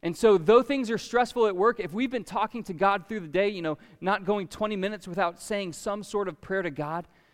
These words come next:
it keeps us in the presence of God. And you know that when you're in the presence of God, your stress and your anxiety, it disappears. You know that when you're in the presence of God, you realize how great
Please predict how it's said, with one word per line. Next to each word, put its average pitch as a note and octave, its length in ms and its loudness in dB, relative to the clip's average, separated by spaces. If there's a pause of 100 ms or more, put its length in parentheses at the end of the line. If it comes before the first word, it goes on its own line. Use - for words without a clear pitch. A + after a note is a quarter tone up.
(840)
it A#3+ 220 0
keeps - 360 -4
us G#3 200 0
in F3+ 80 -4
the D#3+ 80 -6
presence F#3+ 440 -6
of C#3 120 -10
God. B2+ 360 -4 (1120)
And D3+ 120 -8
you G3+ 80 -4
know G#3 240 4
that G#3+ 120 6
when F3+ 120 -4
you're E3 140 -2
in D#3 80 -2
the C#3 80 -6
presence F3 420 -6
of D#3 80 -10
God, C3+ 260 -6
your C3 120 -10
stress D#3+ 440 -6
and C#3+ 160 -8
your C3+ 140 -8
anxiety, A#2+ 640 -8 (380)
it C#3 160 -14
disappears. - 840 -14 (600)
You F3 100 -2
know A3+ 140 6
that G#3+ 160 4
when F#3+ 100 -6
you're F#3+ 80 -2
in F3+ 80 -2
the D#3 60 -2
presence F#3 420 -2
of D3+ 100 -8
God, C3 300 -4 (300)
you F3+ 180 -4
realize E3+ 380 4
how F#3 180 -6
great D#3+ 560 0